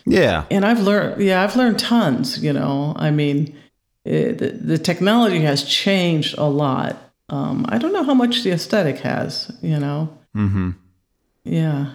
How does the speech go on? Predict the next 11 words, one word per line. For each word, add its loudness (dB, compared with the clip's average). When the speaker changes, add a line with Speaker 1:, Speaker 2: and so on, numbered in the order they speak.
Speaker 1:
You 4
never, 4
uh, 4
you 0
never 2
went 0
the -2
route 2
of, -6
like, 0
uh, -4